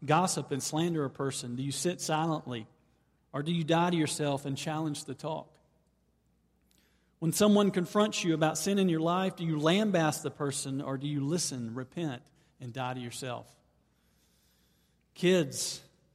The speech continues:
when you're in school and the in crowd is making fun of someone, for whatever reason, do you remain silent? Or do you die to self and speak up for that person or even move over to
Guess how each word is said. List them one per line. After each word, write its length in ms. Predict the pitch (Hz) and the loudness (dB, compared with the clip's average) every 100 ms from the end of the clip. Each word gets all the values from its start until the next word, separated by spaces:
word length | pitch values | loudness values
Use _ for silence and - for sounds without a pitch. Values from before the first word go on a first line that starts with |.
| - | -6
when 140 | 151 | 2
you're 160 | 170 180 | 4 4
in 100 | 175 | 4
school 480 | - 196 190 180 160 | 0 0 4 4 4
and 80 | 147 | 0
the 60 | |
in 240 | 156 190 175 | -2 -4 -4
crowd 540 | 180 156 143 120 113 - _ _ _ _ _ _ _ - | -2 0 0 -4 -8 -16 _ _ _ _ _ _ _ -10
is 120 | 147 | 0
making 280 | 196 196 190 | 2 4 0
fun 240 | 196 196 | 0 2
of 100 | 165 | 2
someone, 640 | - 156 151 139 123 110 107 _ _ _ _ _ _ _ _ _ | 0 -2 -2 -2 -4 -6 -12 _ _ _ _ _ _ _ _ _
for 100 | 147 | 2
whatever 280 | 202 208 180 | 4 4 4
reason, 500 | 170 180 139 113 107 135 | 2 2 0 -6 -10 -8
do 60 | |
you 100 | 156 | -2
remain 360 | 151 143 165 151 | 0 2 2 0
silent? 520 | - 143 156 185 220 - _ _ _ _ _ _ _ | -2 -2 -2 -4 -6 -12 _ _ _ _ _ _ _
Or 80 | 151 | -4
do 60 | 175 | -2
you 80 | 175 | 0
die 280 | 180 175 | 0 2
to 100 | 180 | 0
self 360 | - 170 175 156 | -2 0 -2 -2
and 120 | 147 | -6
speak 320 | - 180 170 | -4 -6 -2
up 160 | 165 160 | -4 -4
for 80 | 139 | -6
that 240 | 139 - | -6 -4
person 280 | 151 147 156 | -4 -4 -2
or 60 | 160 | -2
even 280 | 165 147 | 0 2
move 260 | 156 170 160 | 4 6 4
over 400 | 160 160 147 135 | 0 -2 -2 -6
to 420 | - 175 180 147 | -4 -4 -4 -6